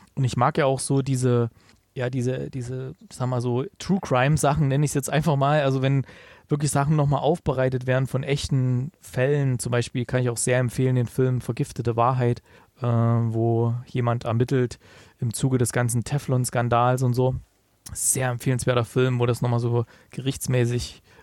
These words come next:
äh, aufbereitet wird. Ja, mit Mark Ruffalo in der Hauptrolle und Anne Hathaway. Könnt ihr euch mal klicken über die Feiertage, wenn ihr was Gutes sehen wollt. <clears throat> Ja, und so ähnlich ist es ja hier auch, ne? Da wird halt quasi de-, dem Pharmaunternehmen hinter-, hinterher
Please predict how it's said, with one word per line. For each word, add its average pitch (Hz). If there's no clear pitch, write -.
äh, 127
aufbereitet 120
wird. -
Ja, 113
mit 113
Mark 113
Ruffalo 123
in 113
der 113
Hauptrolle 120
und 113
Anne 117
Hathaway. 120
Könnt 123
ihr 131
euch 120
mal 113
klicken 147
über 139
die 127
Feiertage, 143
wenn 127
ihr 127
was 123
Gutes 123
sehen 135
wollt. 131
<clears throat> 180
Ja, 107
und 120
so 147
ähnlich 170
ist 151
es 147
ja 143
hier 139
auch, 123
ne? 113
Da 110
wird 120
halt -
quasi 120
de-, 123
dem 123
Pharmaunternehmen 117
hinter-, 123
hinterher 123